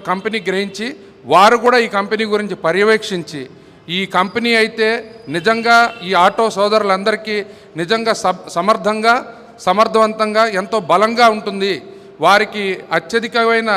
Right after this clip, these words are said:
దిగుబడులు అంటే లైక్, ఆ, ఎక్కువగా ఇందాక వంద రూపాయలు, రెండు వందల రూపాయలు ఖర్చులు అంటే మెయింటెనెన్స్ తక్కువ, మీకు ఆ ఆదాయం ఎక్కువ ఉండేలాగా తయారు చేయగలదనే ఉద్దేశంతో ప్రకాష్ గారు ఇక్కడ తీసుకోవడం జరిగింది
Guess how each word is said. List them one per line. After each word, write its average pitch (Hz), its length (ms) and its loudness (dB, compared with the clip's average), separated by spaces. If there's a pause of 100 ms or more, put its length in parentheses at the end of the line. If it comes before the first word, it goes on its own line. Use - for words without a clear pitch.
(140)
దిగుబడులు 196 460 -2
అంటే 214 180 -4 (480)
లైక్, 190 260 -2 (120)
ఆ, - 20 0 (840)
ఎక్కువగా 233 400 -2
ఇందాక 226 320 -2
వంద 208 220 0
రూపాయలు, 226 320 -2 (100)
రెండు 220 160 0
వందల 220 200 -2
రూపాయలు 208 300 -4
ఖర్చులు 233 420 -2
అంటే 208 120 -4 (120)
మెయింటెనెన్స్ 240 480 -2
తక్కువ, 214 240 -2 (800)
మీకు 208 240 -4
ఆ 196 40 6 (260)
ఆదాయం 233 380 4
ఎక్కువ 196 300 0
ఉండేలాగా 196 420 0 (100)
తయారు 185 260 0
చేయగలదనే 180 500 -4 (400)
ఉద్దేశంతో 214 600 -2 (480)
ప్రకాష్ 175 420 -2
గారు 214 180 0
ఇక్కడ 180 180 -6 (100)
తీసుకోవడం 196 480 -4
జరిగింది 175 280 -4